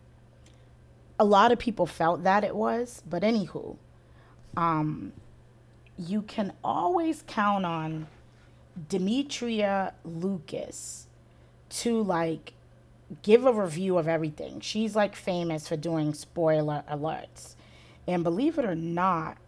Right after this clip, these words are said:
I actually really like her spoiler alerts because she puts things, you know, in, into perspective a lot. And that's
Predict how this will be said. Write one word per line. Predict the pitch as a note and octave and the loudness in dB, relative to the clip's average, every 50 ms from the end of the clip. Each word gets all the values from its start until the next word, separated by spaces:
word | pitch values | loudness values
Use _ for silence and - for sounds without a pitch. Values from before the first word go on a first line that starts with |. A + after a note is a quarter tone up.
| - - - - | -20 -14 -6 0
I | F3 F#3 G#3 - C4+ C4+ C#4 D4 C#4+ C#4 C#4 C#4+ - | 0 2 2 2 0 0 0 0 0 0 -2 -2 2
actually | F#3+ G3 G3+ G3 - - F#3+ F#3 E3+ | 2 2 2 2 -2 -8 -6 -6 -4
really | D#3+ F3 E3+ E3 D#3+ | -2 -2 0 0 0
like | E3 E3+ G3 A3 G#3+ - | 0 2 2 0 0 -2
her | E3+ D#3+ | -6 -6
spoiler | D#3 - - - E3 E3 E3 D#3+ D#3+ - - | -6 -6 -4 -2 -2 0 0 -2 -2 -4 -2
alerts | E3 E3 D#3+ E3 E3 E3 E3 - - - - | -2 -2 -2 -2 -2 -2 -4 -6 -10 -14 -12
because | - D#3+ D#3 - F#3 E3+ E3 D#3+ D#3+ D#3 D#3 - - - - - - - - | -12 -12 -8 -4 -2 -2 -2 -2 -4 -6 -8 -12 -20 -20 -20 -20 -20 -20 -16
she | - - G3 | -12 -12 -2
puts | - - D#4 D4+ - - | 2 2 2 2 0 -4
things, | - - C4 C4 C4 B3+ B3 B3 A#3 A3 - - - - - - - - - - - | -2 0 2 2 2 2 0 -2 -4 -6 -10 -12 -14 -16 -18 -20 -20 -20 -20 -16 -8
you | F3+ F#3+ A3+ | -2 0 2
know, | G#3 G3 F#3 F3+ F3 E3+ F3 E3+ - - - | 4 4 4 2 0 -2 -4 -6 -8 -8 -4
in, | F#3 F#3 F#3 F3+ F3+ D#3 - F#3+ | -2 -2 0 -2 -2 -4 -2 -2
into | F#3+ F#3+ F#3 - - | -2 -2 -2 -4 -8
perspective | - - E3 D#3 - - F3+ E3 E3 D#3+ - - - - - D2+ - - - - - - - - - - - - - - - | -6 -4 -4 -6 -4 -2 -2 -2 -2 -2 -6 -10 -10 -10 -10 -10 -14 -16 -20 -20 -20 -20 -20 -20 -20 -20 -20 -20 -20 -10 -2
a | - F3 | 0 2
lot. | E3+ E3 D#3+ D#3 D3+ D#3 D#3 - - - - - - - - | 2 2 2 0 0 -2 -6 -10 -16 -20 -20 -20 -14 -8 -4
And | F#3 F3+ F3 F3 E3 D#3+ D3+ - | -2 -2 0 -2 -2 -4 -4 0
that's | - F3+ F#3 F#3+ G3+ F#3+ - - - - - - | 2 4 6 6 4 2 0 -4 -10 -18 -18 -18